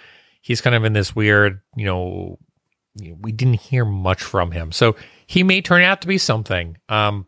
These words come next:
but he could also just kind of just disappear into the abyss. But for the time being,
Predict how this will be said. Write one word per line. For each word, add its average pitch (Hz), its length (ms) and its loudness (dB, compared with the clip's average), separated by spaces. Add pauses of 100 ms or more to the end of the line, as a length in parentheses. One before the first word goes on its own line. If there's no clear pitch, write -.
but 107 140 2
he 120 100 2
could 117 160 0
also 113 200 2
just 110 180 -4
kind 101 180 -2
of 95 120 -4
just - 240 -2 (140)
disappear 98 520 0
into 82 160 -10
the 87 140 -6
abyss. 82 340 -6
But 98 300 -2 (600)
for 151 180 2
the 135 80 4
time 147 600 -4
being, 120 540 -4